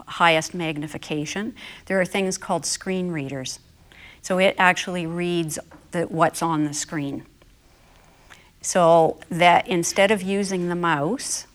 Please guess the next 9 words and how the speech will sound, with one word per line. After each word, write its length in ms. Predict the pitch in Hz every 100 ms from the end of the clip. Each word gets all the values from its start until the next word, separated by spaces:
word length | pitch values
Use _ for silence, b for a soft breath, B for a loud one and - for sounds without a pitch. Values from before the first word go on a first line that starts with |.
| _ _ -
I 180 | 170 170
have 320 | 180 185 -
been 120 | 185
called 380 | 185 - 185 170
mouse 320 | 190 185 160
dependent 640 | - - 170 143 180 208 170
by 140 | 151
some 320 | - 147 139
people. 440 | - 135 - 175